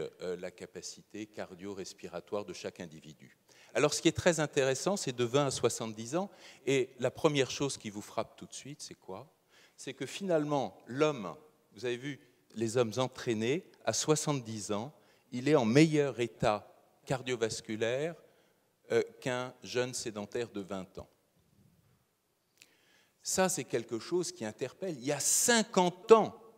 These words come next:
un demi-siècle entre ces deux êtres, eh bien, l'homme de soixante-dix ans est capable d'être en meilleur état que notre loque sédentaire de vingt ans.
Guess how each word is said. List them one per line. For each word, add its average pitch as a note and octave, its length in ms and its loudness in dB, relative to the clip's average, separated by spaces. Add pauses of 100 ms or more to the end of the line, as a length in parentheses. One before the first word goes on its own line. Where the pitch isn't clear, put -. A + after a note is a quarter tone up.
(100)
un B2+ 100 -2
demi-siècle D#3+ 1040 0 (400)
entre A#2+ 300 -4
ces G#2 240 -12
deux A2 320 -8
êtres, G2+ 420 -6 (720)
eh A2 120 -8
bien, A2 360 -8 (360)
l'homme D3 280 0
de A2 120 -6
soixante-dix G#2 640 -8
ans C3 100 -10
est A#2+ 140 -12
capable A2 400 -6
d'être G2 280 -10
en F#2+ 40 -4
meilleur A2 640 2 (140)
état F#2+ 520 -6 (520)
que A#2 340 -10
notre G2+ 460 -12
loque G#2 260 -6
sédentaire F2+ 720 -12
de F2+ 120 -12
vingt D#2+ 300 -18
ans. - 100 -20